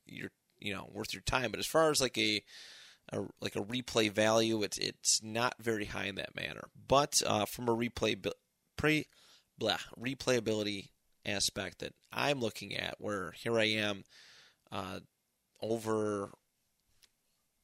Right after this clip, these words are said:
more than twenty years later, uh, twenty-five years la-, you know, twenty-five, twenty-six years later, I'm still picking up this game, playing it, and enjoying myself. Uh, I think it's not too shabby. I'm gonna give that an,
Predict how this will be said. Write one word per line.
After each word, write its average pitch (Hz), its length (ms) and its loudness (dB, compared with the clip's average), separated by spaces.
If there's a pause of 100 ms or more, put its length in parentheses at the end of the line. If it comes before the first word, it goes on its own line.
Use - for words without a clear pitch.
(580)
more 104 240 -2
than 101 160 0
twenty 101 280 -6
years 95 240 -6
later, - 340 -6 (720)
uh, - 300 -6 (140)
twenty-five 117 560 -2
years 107 220 -2
la-, 104 180 0
you - 100 -6
know, 92 200 -8 (140)
twenty-five, 117 500 0
twenty-six - 480 -4
years 104 180 -4
later, 104 360 2
I'm 101 200 0
still 110 220 0
picking 110 380 -2
up - 80 -6
this 104 140 0
game, 101 220 -2
playing 110 340 -2
it, 85 100 -4
and 98 80 -14
enjoying 110 380 -2
myself. 151 580 6 (500)
Uh, 104 260 0
I 110 120 0
think 110 200 -2
it's 107 200 0
not 95 200 -2
too 104 140 -2
shabby. 90 380 0
I'm 101 80 0
gonna 110 120 -2
give 107 180 0
that 107 180 2
an, - 80 -8